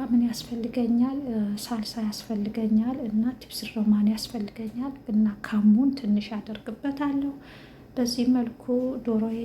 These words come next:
ኦልሬዲ ደርሷል፣ ዝግጁ ሆኗል ማለት ነው። እንድ-፣ እንግዲህ ወደ ፎረን ነው የማስገባው። በዚህ መልኩ ፎረኑ ላይ አስገባዋለሁኝ። ትንሽዬ ቅቤና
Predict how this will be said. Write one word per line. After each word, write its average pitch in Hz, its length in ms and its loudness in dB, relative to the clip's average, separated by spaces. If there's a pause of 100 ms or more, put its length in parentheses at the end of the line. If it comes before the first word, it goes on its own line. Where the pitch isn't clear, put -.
(300)
ኦልሬዲ 226 480 -4
ደርሷል፣ 214 540 -4 (340)
ዝግጁ - 460 -6
ሆኗል 220 420 4
ማለት 214 420 0
ነው። 247 140 2 (540)
እንድ-፣ 208 220 4
እንግዲህ 233 360 -4
ወደ 233 220 -2
ፎረን 202 380 -6
ነው 196 120 -6
የማስገባው። 214 840 -6
በዚህ - 400 -6
መልኩ 208 280 -6 (840)
ፎረኑ 202 400 -4 (120)
ላይ 214 180 -2 (120)
አስገባዋለሁኝ። 208 1000 -6 (2250)
ትንሽዬ 214 460 2 (100)
ቅቤና 240 520 0